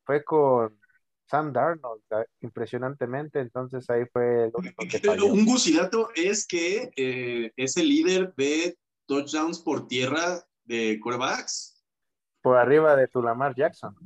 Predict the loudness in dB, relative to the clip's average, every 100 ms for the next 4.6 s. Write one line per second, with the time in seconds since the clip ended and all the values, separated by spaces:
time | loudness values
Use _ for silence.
0 | _ _ -2 -2 2 4 4 2 2 0
1 | -2 -2 -2 0 -2 -4 -6 -6 -4 -2
2 | -2 -2 -6 -6 -6 -4 -2 0 0 -2
3 | -6 -4 -4 -2 0 -2 -2 -6 -6 -6
4 | -6 -4 -4 -2 -4